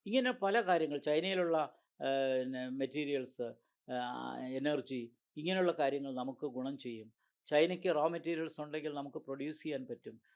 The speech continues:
തിരിച്ചും നമുക്ക് ചെയ്യാൻ പറ്റും. അപ്പോൾ ചുരുക്കത്തിൽ രണ്ട് രാജ്യങ്ങളും തമ്മിൽ പല കാര്യങ്ങൾക്ക് പ്രൊഡക്ഷന് മുന്നോട്ട് വരാൻ പറ്റും, മാനുഫാക്ചറിങ്ങിൽ മുന്നോട്ട് വരാൻ പറ്റും. അത്തരം കാര്യങ്ങൾ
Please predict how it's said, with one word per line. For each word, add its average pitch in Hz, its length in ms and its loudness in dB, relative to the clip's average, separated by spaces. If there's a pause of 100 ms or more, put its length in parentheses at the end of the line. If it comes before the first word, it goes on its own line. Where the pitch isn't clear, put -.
(180)
തിരിച്ചും 220 360 2
നമുക്ക് 160 240 0
ചെയ്യാൻ 127 320 -2
പറ്റും. 120 320 -10 (200)
അപ്പോൾ 175 140 -2
ചുരുക്കത്തിൽ 202 520 2
രണ്ട് 190 200 2
രാജ്യങ്ങളും 208 440 0
തമ്മിൽ 185 300 -4 (300)
പല 180 200 4
കാര്യങ്ങൾക്ക് 180 680 0 (340)
പ്രൊഡക്ഷന് 175 800 -4
മുന്നോട്ട് 151 320 -6
വരാൻ 156 280 -2
പറ്റും, 160 320 -10 (260)
മാനുഫാക്ചറിങ്ങിൽ 170 880 2
മുന്നോട്ട് 147 400 -8
വരാൻ 143 300 -4
പറ്റും. 143 260 -6 (360)
അത്തരം 262 480 2
കാര്യങ്ങൾ 185 480 4